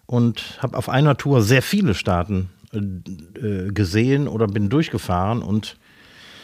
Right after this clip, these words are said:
äh, auf, äh, auf einer anderen Reise, noch viel länger her, bin ich mal mit dem Greyhound-Bus von, vom Mittleren Westen an die Ostküste und dann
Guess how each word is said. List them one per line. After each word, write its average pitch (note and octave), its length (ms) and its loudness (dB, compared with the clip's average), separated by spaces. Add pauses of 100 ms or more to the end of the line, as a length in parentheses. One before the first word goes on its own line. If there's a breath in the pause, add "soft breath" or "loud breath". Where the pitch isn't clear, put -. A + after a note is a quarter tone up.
(380 loud breath)
äh, - 40 -14
auf, G#2+ 720 -2
äh, A2+ 180 0
auf G2 360 -6
einer A2+ 220 -2
anderen C#3+ 240 2
Reise, B2 400 2
noch A2+ 140 2
viel D#3 200 -6
länger C3+ 280 0
her, A2+ 260 0
bin C3 260 -6
ich - 200 -14
mal A#2 200 0
mit A2+ 100 0
dem G#2 200 0
Greyhound-Bus C3+ 800 2
von, A2+ 540 0
vom A2 180 0
Mittleren B2 420 -2
Westen B2+ 600 -2
an A2+ 100 -4
die A2 80 -2
Ostküste A2+ 800 -4
und G#2 220 -4
dann G#2+ 340 0